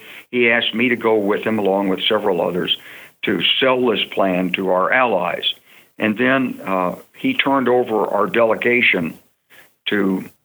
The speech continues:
uh, Ambassador Holbrooke, who'd come off his honeymoon, to join us. And there we were in the, uh, early August of nineteen ninety-five, uh, on the Croatian coast. We'd flown out from London. Holbrooke had joined us.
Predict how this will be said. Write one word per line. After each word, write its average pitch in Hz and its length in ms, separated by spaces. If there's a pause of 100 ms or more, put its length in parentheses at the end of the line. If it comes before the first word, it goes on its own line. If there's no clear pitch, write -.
(140)
uh, 87 240
Ambassador 98 680
Holbrooke, 113 500
who'd 90 180
come 98 180
off 92 180
his 92 140
honeymoon, 92 520
to - 120
join 92 340
us. - 180 (300)
And 113 480 (480)
there 147 200
we 156 120
were 123 320
in 107 100
the, 98 140
uh, - 920
early 143 320
August 123 520
of 95 200 (180)
nineteen 110 500
ninety-five, 110 800 (680)
uh, 104 160
on 123 180
the 123 60
Croatian 123 600
coast. 131 480
We'd 98 280
flown 113 260
out 107 240
from 101 160
London. 110 540
Holbrooke 107 520
had 101 140
joined 110 340
us. 110 140